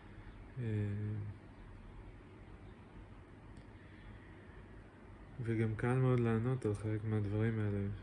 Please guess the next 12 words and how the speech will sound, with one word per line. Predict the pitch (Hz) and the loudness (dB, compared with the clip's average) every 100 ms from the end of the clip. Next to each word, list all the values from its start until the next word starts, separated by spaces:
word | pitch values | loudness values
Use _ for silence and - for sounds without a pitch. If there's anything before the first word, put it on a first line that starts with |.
| - - | -10 -4
במובן | 107 104 101 107 | 0 2 4 4
מסוים, | 107 104 110 107 104 | 4 2 2 4 4
אם | 101 101 | 2 -2
חושבים | 107 113 107 | -2 2 4
על | 104 | 4
זה. | 98 95 98 - - - - - - - - - - | 2 0 -2 -6 -14 -16 -14 -14 -12 -14 -14 -16 -14
כי | - 110 104 101 101 101 98 - - - - - - - - - - - - - - - - - - - - - - - - - - - - - - - - - - - - - - - - 175 | -4 0 2 2 2 0 -2 -6 -14 -16 -16 -16 -16 -16 -18 -16 -16 -16 -16 -18 -16 -16 -16 -16 -16 -16 -16 -16 -16 -18 -18 -16 -16 -18 -18 -16 -16 -16 -16 -18 -18 -18 -16 -16 -16 -16 -8 -2
אם | 113 | 2
אני | 107 110 | 4 6
לא | 120 | 8
משהו | 123 117 120 | 8 6 4
אחר, | 101 - 127 120 | 4 6 6 6